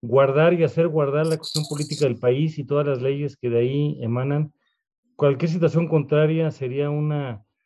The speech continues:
regresión. Lo que estamos haciendo nosotros, y ambos estamos en, en campaña, es pedir lo más importante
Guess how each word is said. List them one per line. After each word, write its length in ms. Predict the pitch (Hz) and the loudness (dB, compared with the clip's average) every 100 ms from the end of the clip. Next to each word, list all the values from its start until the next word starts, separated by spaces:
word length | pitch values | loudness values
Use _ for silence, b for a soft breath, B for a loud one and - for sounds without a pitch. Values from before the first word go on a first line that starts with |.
| _ _ _ | _ _ _
regresión. 720 | 113 117 117 107 139 135 107 _ _ _ _ _ 120 | -4 -2 -2 -2 -4 -4 -10 _ _ _ _ _ -6
Lo 120 | 127 | -4
que 100 | 131 | 0
estamos 280 | 185 202 190 | 4 4 2
haciendo 320 | 156 175 175 | 0 -2 0
nosotros, 680 | 147 156 156 160 160 _ _ | 0 -2 -2 -4 -6 _ _
y 160 | 120 139 | -4 -2
ambos 240 | 147 143 | 0 -2
estamos 320 | 156 151 143 | -2 -2 -4
en, 260 | 127 120 127 | -8 -8 -8
en 120 | 117 | -8
campaña, 640 | 120 113 131 135 147 160 - _ _ _ _ | -6 -6 -6 -4 -4 -6 -12 _ _ _ _
es 160 | 143 147 | -4 0
pedir 400 | 160 143 156 156 | -2 0 -2 0
lo 100 | 143 | -2
más 220 | 147 147 | -2 -4
importante 880 | 156 135 120 139 139 139 151 151 | -6 -6 -6 -6 -6 -4 -4 -4